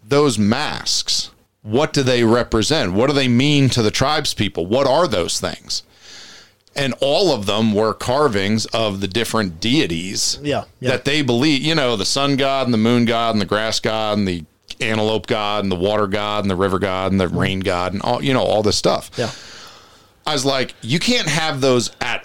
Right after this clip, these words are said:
Speaker 1: all, let alone
Speaker 2: <laughs>
Speaker 1: decorate the sanctuary with those things. There is no way that that is okay."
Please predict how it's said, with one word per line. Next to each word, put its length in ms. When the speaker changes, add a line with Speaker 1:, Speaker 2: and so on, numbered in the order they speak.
Speaker 1:
all, 600
let 260
alone 680
Speaker 2:
<laughs> 40
Speaker 1:
decorate 640
the 100
sanctuary 1200
with 220
those 340
things. 480
There 240
is 140
no 400
way 680
that 200
that 240
is 140
okay." 500